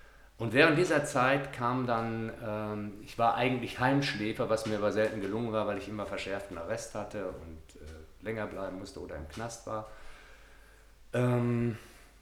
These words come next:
dann kam aber parallel dazu, dass die Wittener Werkstatt mit, äh, Christi Kisch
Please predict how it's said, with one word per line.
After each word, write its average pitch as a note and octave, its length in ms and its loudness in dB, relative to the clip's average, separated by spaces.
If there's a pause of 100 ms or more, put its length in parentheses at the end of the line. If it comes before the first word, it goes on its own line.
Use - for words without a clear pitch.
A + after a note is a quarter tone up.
(680)
dann A2+ 120 -4
kam B2+ 280 0
aber B2+ 180 0
parallel A#2 440 -4
dazu, A#2+ 320 -4
dass A2 340 -6 (1300)
die G#2 100 -6
Wittener G2+ 380 -2
Werkstatt G#2+ 640 -4
mit, F#2+ 400 -10
äh, F#2 440 -6
Christi - 460 -10
Kisch - 480 -12